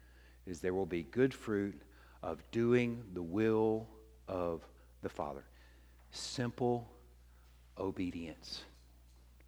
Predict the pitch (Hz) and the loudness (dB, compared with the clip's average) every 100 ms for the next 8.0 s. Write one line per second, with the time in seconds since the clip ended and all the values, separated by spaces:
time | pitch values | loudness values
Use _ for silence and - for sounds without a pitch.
0 | - - - - - - - - - - | -20 -20 -20 -20 -20 -20 -20 -20 -20 -20
1 | - - - 110 104 135 127 123 104 98 | -20 -20 -6 -4 2 10 10 10 8 8
2 | 92 110 101 92 87 92 - 156 151 120 | 8 6 4 4 0 -4 4 8 10 10
3 | 101 101 87 90 92 - - - 143 143 | 8 2 -2 0 0 -2 -4 2 8 10
4 | 147 139 123 120 127 113 98 80 - - | 10 8 4 8 8 8 4 -6 -8 -10
5 | - - - - - 104 107 104 110 104 | -16 -20 -20 -18 -6 -2 0 4 4 4
6 | 110 101 - 104 98 92 104 85 85 78 | 2 0 0 0 0 -2 -4 -4 -4 0
7 | 110 113 110 95 85 85 104 107 104 104 | 2 4 2 0 -2 4 6 8 4 2